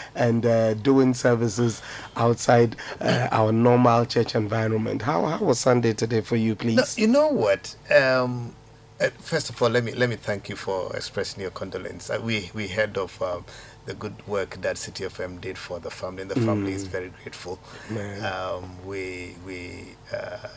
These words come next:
Speaker 2: committed the, the old, old lady, you know, she was ninety-two, and, uh, I mean,
Speaker 1: Amen.
Speaker 2: she, she had lived a
Speaker 1: Amen.
Speaker 2: very full life. She wasn't
Speaker 1: Amen.
Speaker 2: sick.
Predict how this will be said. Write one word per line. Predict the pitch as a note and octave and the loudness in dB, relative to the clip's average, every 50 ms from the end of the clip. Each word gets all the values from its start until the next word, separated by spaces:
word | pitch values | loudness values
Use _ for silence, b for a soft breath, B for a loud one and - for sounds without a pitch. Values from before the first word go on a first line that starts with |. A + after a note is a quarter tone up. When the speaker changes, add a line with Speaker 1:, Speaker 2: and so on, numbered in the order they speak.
| - - - | -20 -16 -10
Speaker 2:
committed | - G2+ F2+ G2+ F#2+ - G2 F#2+ - - - - | -10 -10 -8 -10 -10 -8 -8 -10 -10 -12 -12 -8
the, | G2 F#2 - - - - | -8 -8 -8 -10 -14 -12
the | - F2+ F2+ - - - - - - - - - | -12 -10 -10 -10 -14 -16 -18 -20 -20 -16 -6 -6
old, | G#2+ G2+ F#2+ - - - | -6 -6 -6 -10 -8 -8
old | G2+ G2 - | -8 -8 -6
lady, | F#2+ F#2+ F2+ F#2+ F#2 F#2 F2+ F2+ B B B B B | -8 -10 -10 -10 -12 -14 -14 -18 B B B B B
you | - A#2 | -8 -8
know, | G#2+ F#2+ F2 - - | -8 -8 -8 -12 -10
she | - - - | -10 -8 -6
was | B2 G#2+ F#2 - - | -6 -6 -6 -8 -8
ninety-two, | G#2 G#2 G2 F#2+ F2+ - - - - - G2 - - - F#2+ | -8 -8 -8 -8 -10 -14 -14 -12 -12 -12 -12 -14 -14 -14 -12
and, | F#2 F2+ E2+ - | -12 -12 -2 0
uh, | A#2 | 0
I | A2+ | 2
mean, | G#2+ G#2+ A2 A2 | 2 2 2 2
Speaker 1:
Amen. | B2 C3+ C#3+ C#3+ D3 C#3+ C#3 C3+ C3 C3 B2+ B2 A#2+ A#2+ A2 G#2+ | 4 4 4 2 2 2 0 0 -2 -2 -2 -2 -2 -2 -2 -4
Speaker 2:
she, | G#2+ G2+ G2 G2+ F#2 - | -4 -6 -6 -8 -8 -6
she | A2+ A2 G#2 G#2 | -4 -4 -4 -2
had | G#2 - | -4 -2
lived | A2+ | -2
a | A2+ A2+ A2+ A2 A2+ | -2 -2 -2 -2 -2
Speaker 1:
Amen. | A2 | -4
Speaker 2:
very | G2 G2 F#2+ | -4 -4 -6
full | F#2 - - F#2+ F#2 F#2 | -6 -8 -10 -10 -8 -6
life. | F#2 F#2 F2+ F2+ F2 E2+ | -6 -6 -6 -6 -6 -6
She | - - G2 | -8 -8 -6
wasn't | F#2 F#2 F#2 F2+ F#2 F#2 | -6 -6 -4 -4 -4 -4
Speaker 1:
Amen. | G2 | -2
Speaker 2:
sick. | G2 - - F#2+ - | -2 -2 -4 -4 -6